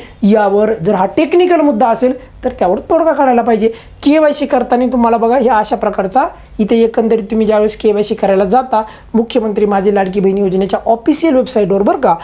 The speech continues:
तर तिथे जरी तुमचा आधार नंबर टाकला, तुम्ही आधार नंबर टाकता आणि आधार नंबर टाकल्याच्या नंतर जे आहे तुम्हाला अशा प्रकारचा एरर येतो आहे. आता याच्यामध्ये एक गोष्ट तुम्हाला सर्वांना क्लिअर असायला पाहिजे, आधार नंबर योग्य टाकतात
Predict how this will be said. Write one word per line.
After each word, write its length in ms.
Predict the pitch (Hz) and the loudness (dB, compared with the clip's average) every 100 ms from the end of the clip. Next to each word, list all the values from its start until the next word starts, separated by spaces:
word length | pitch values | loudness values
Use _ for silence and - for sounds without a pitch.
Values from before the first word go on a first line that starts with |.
| - - - | -10 -14 -4
तर 80 | 220 - | -4 0
तिथे 280 | 233 262 294 | -2 0 0
जरी 260 | 262 269 262 | 2 0 0
तुमचा 320 | 247 233 254 | -2 0 0
आधार 360 | 196 202 254 277 | 0 2 2 0
नंबर 280 | 285 277 | 0 0
टाकला, 440 | 277 247 233 220 196 196 - - | 0 -2 0 0 0 -4 -12 -2
तुम्ही 160 | 220 | 0
आधार 280 | 220 220 247 | 2 2 0
नंबर 260 | 240 233 220 | 0 0 0
टाकता 500 | 220 240 - 208 190 190 - - | 0 -2 -2 0 0 -4 -14 -2
आणि 200 | 208 247 269 | 0 0 -2
आधार 360 | 202 214 262 311 | 0 2 2 2
नंबर 300 | 311 302 311 | 2 2 2
टाकल्याच्या 540 | 311 277 302 320 359 | 0 0 0 2 2
नंतर 340 | 339 302 269 | 2 0 0
जे 140 | 262 226 | 0 0
आहे 300 | 196 214 196 196 - - | 0 0 -2 -2 -16 -6
तुम्हाला 280 | 233 233 254 | -2 0 0
अशा 220 | 208 214 | 0 0
प्रकारचा 440 | 220 208 208 202 208 | -2 -2 -2 -2 0
एरर 260 | 185 180 | 2 2
येतो 240 | 170 165 160 | 0 -2 -4
आहे. 220 | 156 156 - - - | -4 -6 -12 -20 -8
आता 140 | 208 202 | -2 0
याच्यामध्ये 400 | 202 240 226 226 | 0 0 0 -2
एक 60 | |
गोष्ट 280 | 190 208 - | -2 -4 -4
तुम्हाला 320 | 196 196 190 | -4 -2 -2
सर्वांना 340 | 190 214 233 220 | -2 -2 -2 -4
क्लिअर 280 | - 240 277 | -2 0 0
असायला 280 | 202 196 | 0 -2
पाहिजे, 360 | 180 180 160 170 - - - - | -2 -2 -2 -4 -6 -18 -18 -4
आधार 420 | 208 220 247 285 | 0 2 2 2
नंबर 300 | 294 294 320 | 2 2 2
योग्य 380 | 320 311 254 294 | 2 2 2 0
टाकतात 380 | 330 320 - | 0 -2 -2